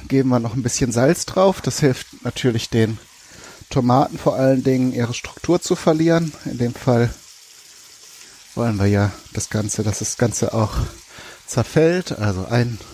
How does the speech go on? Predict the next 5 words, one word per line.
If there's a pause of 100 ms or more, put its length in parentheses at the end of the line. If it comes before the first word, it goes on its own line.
(180)
ein
Teelöffel
bis
zwei, (960)
<clears throat>